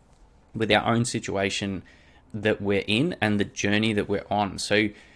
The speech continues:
treat your change process like an experiment. What do you find makes you feel good about going on this journey? You know,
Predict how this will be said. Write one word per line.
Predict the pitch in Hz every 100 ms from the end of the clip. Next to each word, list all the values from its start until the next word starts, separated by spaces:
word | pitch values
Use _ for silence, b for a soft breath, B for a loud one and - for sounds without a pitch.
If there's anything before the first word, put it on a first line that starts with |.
| B B
treat | - - 147 160 - -
your | 104 117 123 135
change | 131 - 123 135 135 -
process | 104 92 - 92 98 - -
like | 104 107 101
an | 98
experiment. | - - 110 107 98 - -
What | 110 143 -
do | 165
you | 156 151
find | - 120 120 120 -
makes | 113 - 107
you |
feel | - 110 101 -
good | 101 107 113 117 -
about | 107 101 101 95 - -
going | 98 101 101 95 -
on | 104 101
this | 98 -
journey? | - 98 104 76 - -
You | 107
know, | 104